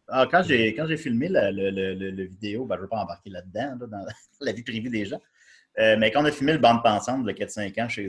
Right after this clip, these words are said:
elle, tu sais, déjà, elle était, elle était comme big, mais moins qu'aujourd'hui.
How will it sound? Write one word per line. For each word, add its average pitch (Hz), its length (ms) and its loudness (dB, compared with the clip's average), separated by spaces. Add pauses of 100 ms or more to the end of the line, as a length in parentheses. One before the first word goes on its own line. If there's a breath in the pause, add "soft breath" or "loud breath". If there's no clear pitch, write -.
elle, 151 260 0
tu 101 60 -14 (360)
sais, 127 100 -8
déjà, 104 260 2
elle 131 80 4
était, 107 260 -2 (520)
elle 101 80 -18
était 113 100 -10
comme 110 260 0
big, 127 240 4
mais 101 160 -2
moins 98 440 -2 (200)
qu'aujourd'hui. 101 600 -10